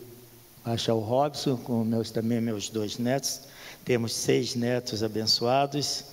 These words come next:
né? E a minha família, meus filhos, minhas noras já estão no Senhor, em nome de Jesus, pela fé, todos os meus netos também, amém? Nós vamos falar essa noite, né, sobre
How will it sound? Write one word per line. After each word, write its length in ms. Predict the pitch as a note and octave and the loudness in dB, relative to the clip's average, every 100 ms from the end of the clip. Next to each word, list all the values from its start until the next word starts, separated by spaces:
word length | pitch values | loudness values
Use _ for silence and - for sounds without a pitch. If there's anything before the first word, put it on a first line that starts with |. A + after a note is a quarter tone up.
| - - - | -18 -18 -10
né? 260 | B2 A#2+ B2 A#2+ - - - - | -2 0 0 -2 -2 -2 -4 -6
E 160 | A2+ | -2
a 120 | A#2 A#2 | 0 0
minha 200 | A#2+ A#2 | 0 -2
família, 540 | - A2+ G#2+ A2+ A2 | -2 -2 0 0 0
meus 260 | A2 A2 - | 0 -2 -2
filhos, 440 | - B2+ A#2+ A2+ | -2 0 0 0
minhas 260 | A2+ A2+ G#2 | -2 -2 0
noras 260 | A#2+ A2+ | 0 0
já 80 | A2 | -2
estão 240 | A2+ - A2+ | -4 -4 -4
no 80 | |
Senhor, 440 | A2 - G#2+ A#2 B2 | -2 -2 0 2 2
em 100 | A#2 | 0
nome 360 | A2 A#2+ C3+ | 0 2 0
de 100 | C3 | -2
Jesus, 640 | A#2 A#2 A2 A2+ B2 B2 - - - - | -2 -2 -2 0 0 0 -6 -12 -18 -6
pela 220 | - A#2 | -2 0
fé, 380 | A#2 - A#2 A#2 | -2 -2 -2 -2
todos 280 | A2+ B2 A#2 | -2 -2 0
os 100 | A2+ | -2
meus 280 | A#2+ A2 G#2 | 0 0 -2
netos 380 | G#2+ G#2+ G#2+ - | -2 -2 -4 -4
também, 400 | A#2 G#2 F#2+ G2+ | -4 -6 -6 -4
amém? 300 | A2 D#3 D#3+ - - - - - - - - - - - | 0 0 -2 -8 -20 -20 -20 -20 -20 -20 -20 -20 -20 0
Nós 180 | G3+ G#3 | 2 4
vamos 180 | A#3+ | 2
falar 200 | - G3 | 4 4
essa 200 | F3+ F3 | 4 4
noite, 460 | D#3 D#3 F#3+ F#3+ D#3+ | 4 6 6 4 2
né, 180 | E3 F3 | 2 2
sobre 840 | - - D3 C#3+ C#3 C3 G#2+ - | 0 0 2 4 4 2 0 -8